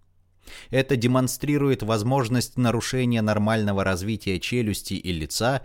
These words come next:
в рамках одной популяции вследствие генетических факторов.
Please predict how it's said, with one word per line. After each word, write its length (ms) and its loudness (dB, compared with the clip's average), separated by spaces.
в 100 -4
рамках 400 0
одной 300 0
популяции 760 -4
вследствие 640 -4
генетических 840 -2
факторов. 680 -8